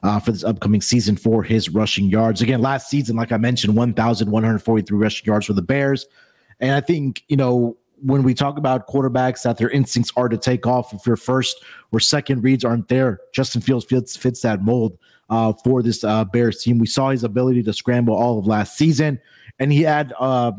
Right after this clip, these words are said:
games where he had, you know, twenty, thirty, forty plus yards, uh, of rush attempts just in just one scramble.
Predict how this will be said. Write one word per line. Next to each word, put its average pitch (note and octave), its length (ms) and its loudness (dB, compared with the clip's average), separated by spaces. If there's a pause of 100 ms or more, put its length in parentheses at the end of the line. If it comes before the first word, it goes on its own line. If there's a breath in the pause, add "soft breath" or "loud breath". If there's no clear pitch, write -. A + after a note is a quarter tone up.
(120)
games C#3 380 0
where B2 140 2
he B2 120 2
had, A2+ 400 0
you A2+ 80 2
know, A2 160 2
twenty, A#2+ 420 0
thirty, B2+ 380 0
forty B2 360 0
plus - 420 -4
yards, A#2 480 -2 (340 soft breath)
uh, A#2+ 180 0
of A2+ 200 -2
rush B2 260 0
attempts A#2+ 440 -2
just - 280 -2
in A#2+ 140 0
just G#2+ 200 -2
one B2 200 0
scramble. A#2 580 0